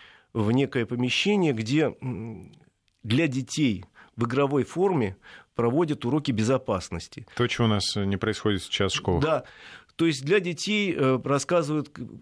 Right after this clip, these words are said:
Speaker 1: в-, с какими-то сказочными персонажами, рассказывают, как правильно переходить улицу, как надо на улице осмотреться,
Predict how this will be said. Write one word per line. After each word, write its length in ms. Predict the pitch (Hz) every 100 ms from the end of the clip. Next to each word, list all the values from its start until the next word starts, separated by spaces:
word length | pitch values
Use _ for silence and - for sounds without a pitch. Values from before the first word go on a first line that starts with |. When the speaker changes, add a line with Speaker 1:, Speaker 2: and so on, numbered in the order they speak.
| - - _ _ 165
Speaker 1:
в-, 320 | 135 196 160
с 260 | - -
какими-то 400 | - 135 151 139
сказочными 520 | 127 - 139 123 131 117
персонажами, 640 | 127 - 156 208 175 143
рассказывают, 580 | 120 120 - 170 151 139
как 240 | - 127 - - - -
правильно 280 | 151 180 143
переходить 560 | 110 107 113 107 98
улицу, 420 | 131 139 117 - 110
как 200 | 139 -
надо 360 | 131 131 - - - -
на 120 | 113
улице 280 | 143 151 -
осмотреться, 880 | 123 120 117 - 110 127 113 -